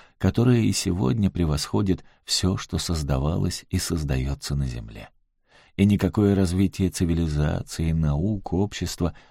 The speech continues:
наших способностей к восприятию новых знаний нисколько не уменьшило глубину и безграничность его музыки, созданной триста лет назад.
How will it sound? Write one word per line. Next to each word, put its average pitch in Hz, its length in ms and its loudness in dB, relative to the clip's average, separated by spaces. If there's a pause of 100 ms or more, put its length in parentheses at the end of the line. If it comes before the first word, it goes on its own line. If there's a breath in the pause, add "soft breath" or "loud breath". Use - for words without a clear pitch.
наших 107 380 2
способностей 95 840 -2
к - 100 -12
восприятию 87 760 0
новых 82 440 0
знаний 87 640 0 (260 soft breath)
нисколько 101 600 0
не 117 140 2
уменьшило 90 680 2
глубину 80 500 2
и 78 60 2
безграничность 71 960 -4
его 65 160 -6
музыки, 135 500 -2 (280 soft breath)
созданной 78 640 0
триста 67 500 -6
лет 64 260 -6
назад. - 520 -12